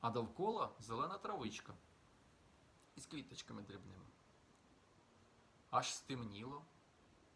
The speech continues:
З'являється на полі перед ним золота миша.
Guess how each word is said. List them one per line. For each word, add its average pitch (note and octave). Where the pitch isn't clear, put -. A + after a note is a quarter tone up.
З'являється B2
на F3
полі G#3
перед C3+
ним G#3
золота C3
миша. G3+